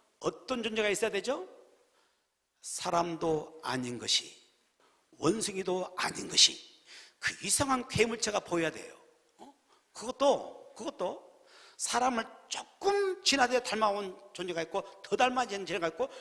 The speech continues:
각각의 이런 고리 단계들이 계속 지금 있어야 돼야 돼요. 있어요, 없어요? 없어요. 사람은 사람이고 원숭이는 원숭이일 뿐이요. 우리 속담 없는 그런 말 했잖아요.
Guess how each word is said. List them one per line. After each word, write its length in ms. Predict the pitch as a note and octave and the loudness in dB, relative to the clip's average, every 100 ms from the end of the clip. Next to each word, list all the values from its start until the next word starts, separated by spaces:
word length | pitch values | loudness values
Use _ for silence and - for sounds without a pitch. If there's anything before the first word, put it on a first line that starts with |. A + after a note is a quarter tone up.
| - - | -10 -2
각각의 840 | - - - - F#4+ F#4 F#4 F4 | -2 -2 -2 6 10 10 10 8
이런 260 | C4+ D4 C#4+ | 8 6 6
고리 240 | - C4 | 8 8
단계들이 760 | A#3 A#3 A#3 G3+ B3+ - - - | 6 0 0 -2 -2 -4 -6 0
계속 480 | - E4+ - G#4 G#4 | 6 6 8 6 6
지금 220 | E4 D#4 | 2 2
있어야 320 | B3 D#4+ G#4+ | 2 6 6
돼야 200 | F#4+ E4+ | 8 6
돼요. 180 | B2+ G2+ - - - _ _ _ _ _ _ _ _ _ _ _ _ - | 4 -6 -12 -20 -20 _ _ _ _ _ _ _ _ _ _ _ _ -10
있어요, 300 | - D#4+ C#4 | -6 0 0
없어요? 360 | A3+ A#3 A#3 A#3+ - - _ _ _ _ - | 0 -2 -4 -8 -20 -20 _ _ _ _ -18
없어요. 600 | - E4 E4+ D#4 C#4+ - - - - | -12 -10 -10 -14 -16 -20 -20 -18 -2
사람은 600 | - E4+ F4+ F#4 F4+ D#4+ | 2 8 12 12 12 10
사람이고 1080 | - C4+ C4 A#3+ B3 C4+ C#4 - - - - | 10 8 8 6 6 6 6 0 -10 -18 -10
원숭이는 600 | B2+ G#3+ B3 A#3 A3 G3 | -4 -4 -4 -10 -10 -8
원숭이일 400 | F3 F#3+ - G#3 | -6 -6 -8 -14
뿐이요. 280 | - A2 A2 - - _ _ _ _ _ _ _ _ _ _ - | -18 -18 -18 -20 -20 _ _ _ _ _ _ _ _ _ _ -10
우리 120 | G#3+ | -8
속담 280 | A3 - A#3 | -4 0 0
없는 180 | G#3+ F#3 | 0 -2
그런 180 | F#3+ | -2
말 120 | F3 E3 | 0 -2
했잖아요. 420 | - C2+ A1 | -4 -8 -10